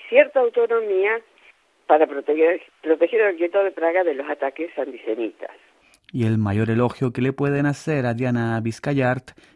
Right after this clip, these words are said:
Speaker 2: es decir que su novela le habría gustado a Borges.
Speaker 1: El golem de Marigold, o, o lo que, mm, escribió Borges, como tantos otros, inspiran temor, misterio. Como le dije al comienzo,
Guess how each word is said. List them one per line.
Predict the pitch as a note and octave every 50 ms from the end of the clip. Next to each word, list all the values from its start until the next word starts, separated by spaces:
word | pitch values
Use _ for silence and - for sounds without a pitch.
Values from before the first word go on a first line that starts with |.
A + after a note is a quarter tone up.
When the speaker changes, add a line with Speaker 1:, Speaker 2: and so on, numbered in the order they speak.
| _ -
Speaker 2:
es | A2+ G2+ A2
decir | A#2 A2+ - - B2 A#2 G#2+
que | - A2+
su | G2+ - B2+
novela | C3 C#3+ C#3+ C#3 B2+ B2 B2 B2 B2 B2+ C#3
le | C#3+ C#3
habría | C#3 B2+ G#2+ G#2 F#2+
gustado | F2+ G2 G#2+ - - - F2+ F2 F2 F#2 G2 G#2 -
a | B2+
Borges. | B2+ G#2 F2 F2 F2+ - - F2+ E2+ - - - - - _ _ _ _ _
Speaker 1:
El | - - G#3 G#3+ G#3+
golem | - D4 G4 G4 A4 G4+ F4+ D4+
de | G#3 F#3+
Marigold, | F3+ F#3+ F#3 E3+ D#3+ D#3 C#3+ C#3+ D3 D3 D3 D3 C#3+
o, | - B2+ C3+ G#2+ C#2+ F#2+ A2+ C3+
o | C#3+ C#3+
lo | C#3 C#3 C3+ C3+ - -
que, | C3+ C3+ C3 C3 B2+ B2+ B2+ B2+ C3 C3+ C3 C3 C3+ C3+
mm, | - - - - - - -
escribió | C#3 - - C3+ D#3 - E3 G3+ B3
Borges, | B3 G#3+ F3 D#3 C#3 A#2+ - - C#3+ D3 E3 F#3+ - - _ _ _ _
como | - E3+ D#3+ D#3 D3+
tantos | - A#3 A#3 - A#3 G#3 - -
otros, | D3+ C3+ - C#3+ D3+ D#3 - - _ _ _ _ _ -
inspiran | G4 - - D4 D#4 F4+ F4 D#4
temor, | - F3 E3 E3+ E3 C#3+ B2+ -
misterio. | C3 C#3 - - - - D#3+ C#3+ B2+ - G#2+ G2+ F#2+ G2 - - - _ _
Como | - G#3 G#3 A3
le | A3 A3
dije | A#3+ D4 C#4+ F#4
al | F4+ -
comienzo, | B3 A3 A3+ A#3 C4 C#4 - C4+ A#3+